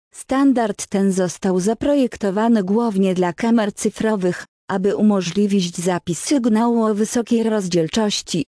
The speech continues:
co przyczyniło się do rozwoju kompaktowych kamer z możliwością zapisu H D.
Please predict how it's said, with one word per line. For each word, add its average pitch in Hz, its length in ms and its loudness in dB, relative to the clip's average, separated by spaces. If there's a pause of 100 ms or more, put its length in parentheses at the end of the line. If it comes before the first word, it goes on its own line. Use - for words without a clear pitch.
(260)
co 220 160 -2
przyczyniło 240 720 2
się 214 260 0
do 202 140 2
rozwoju 220 520 0
kompaktowych 220 800 -2
kamer 226 400 0
z 196 80 0
możliwością 196 880 0
zapisu 214 480 -2
H 190 280 -4
D. 190 240 0